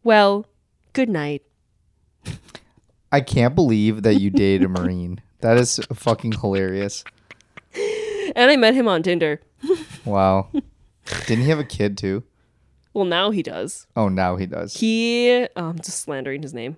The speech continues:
Speaker 1: but I didn't say his last name, so it's fine.
Speaker 2: That's fine.
Speaker 1: Uh,
Speaker 2: You
Speaker 1: so,
Speaker 2: could say his last name.
Speaker 1: so he, he definitely had a, a fetish for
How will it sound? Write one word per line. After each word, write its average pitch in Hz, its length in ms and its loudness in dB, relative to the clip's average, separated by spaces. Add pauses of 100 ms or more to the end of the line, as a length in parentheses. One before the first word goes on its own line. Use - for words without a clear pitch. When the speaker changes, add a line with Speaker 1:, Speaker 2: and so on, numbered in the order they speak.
Speaker 1:
but 202 80 2
I 190 60 4
didn't 202 160 0
say 226 100 2
his 220 100 0
last 165 240 -2
name, 139 140 -8
so 147 80 -8
it's 147 100 -10
fine. - 200 -10
Speaker 2:
That's 120 200 -2
fine. - 260 -8
Speaker 1:
Uh, 185 420 0
Speaker 2:
You - 60 -10
Speaker 1:
so, 226 140 2
Speaker 2:
could 208 80 4
say 107 120 2
his 98 120 2
last 90 240 -4
name. 104 240 -8 (140)
Speaker 1:
so 226 180 8
he, 302 560 0 (220)
he 262 400 2 (240)
definitely 180 840 0 (340)
had 185 380 2 (220)
a, 180 60 -2
a 185 60 0
fetish - 480 -6
for 185 140 -2